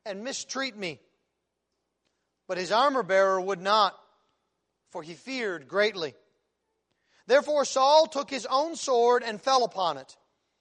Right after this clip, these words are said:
And when his armor-bearer saw that Saul was dead, he also fell upon his sword and died with him.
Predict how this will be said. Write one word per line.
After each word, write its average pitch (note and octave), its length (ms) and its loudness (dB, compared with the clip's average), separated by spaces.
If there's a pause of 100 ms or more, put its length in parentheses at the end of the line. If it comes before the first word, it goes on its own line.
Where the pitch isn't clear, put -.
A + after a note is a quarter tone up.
(340)
And G3+ 120 -8
when A#3+ 120 -6
his G#3+ 100 -4
armor-bearer B3 720 2
saw C#4+ 500 2
that C4+ 160 -2
Saul C4 380 0
was B3 160 -8
dead, F3+ 360 -2 (220)
he C4 160 -14
also C#4+ 560 4
fell A#3 300 4
upon G3 280 0
his F3+ 140 -10
sword F#3 380 -2
and G3 160 -8
died G3+ 280 6
with A#3 200 -6
him. D#3+ 200 -4